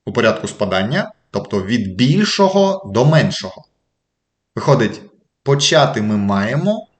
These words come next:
із найбільшого одноцифрового натурального числа. Це число дев'ять.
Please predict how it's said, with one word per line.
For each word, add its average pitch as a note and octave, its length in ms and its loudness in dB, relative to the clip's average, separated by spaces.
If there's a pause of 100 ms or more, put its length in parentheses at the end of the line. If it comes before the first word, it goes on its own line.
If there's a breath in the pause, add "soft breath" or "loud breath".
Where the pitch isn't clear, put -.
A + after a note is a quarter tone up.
(240)
із D3 400 -2 (420)
найбільшого C#3+ 1400 2 (340)
одноцифрового F#3 1000 0
натурального D3+ 760 0
числа. - 540 -6 (640)
Це F#3 140 -2
число D3 300 -2
дев'ять. A2+ 560 -2